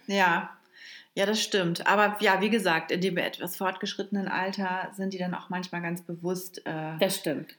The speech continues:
Speaker 2: Ja, ja.
Speaker 1: äh, in dieser, ja, ich weiß auch nicht, taubstumm,
Speaker 2: Verweigerung. <laughs>
Speaker 1: taubstumm, in diesem taubstummen Zustand. Oh Gott, oh Gott. Ja, aber ich kann jetzt auch so viele Dinge so gut nachempfinden, die, die ich mit meiner Mutter damals oder die meine Mutter damals gesagt hat oder gedacht hat. Und,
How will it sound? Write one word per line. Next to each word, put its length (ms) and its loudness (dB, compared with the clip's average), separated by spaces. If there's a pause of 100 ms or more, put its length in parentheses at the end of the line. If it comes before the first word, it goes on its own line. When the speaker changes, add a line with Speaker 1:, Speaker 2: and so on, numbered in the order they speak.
Speaker 2:
Ja, 120 0
ja. 380 -6 (420)
Speaker 1:
äh, 60 -12
in 120 -4
dieser, 560 -4 (160)
ja, 140 -4
ich 120 -6
weiß 140 -6
auch 100 -2
nicht, 380 -4
taubstumm, 240 2
Speaker 2:
Verweigerung. 760 4
<laughs> 60 -2
Speaker 1:
taubstumm, 1080 4
in 120 0
diesem 200 0
taubstummen 680 2
Zustand. 640 -2 (800)
Oh 260 -2
Gott, 180 0
oh 40 2
Gott. 300 0 (340)
Ja, 180 6
aber 200 4
ich 100 -4
kann 160 4
jetzt 180 4
auch 100 -2
so 120 0
viele 260 0
Dinge 260 2
so 100 -2
gut 180 -4
nachempfinden, 680 -2
die, 340 -8
die 560 -8
ich 180 -8
mit 200 -4
meiner 280 0
Mutter 260 -2
damals 480 -4
oder 160 -2
die 140 -4
meine 300 2
Mutter 260 0
damals 340 -2
gesagt 540 0
hat 140 -2
oder 200 -2
gedacht 540 -2
hat. 320 0
Und, 300 -2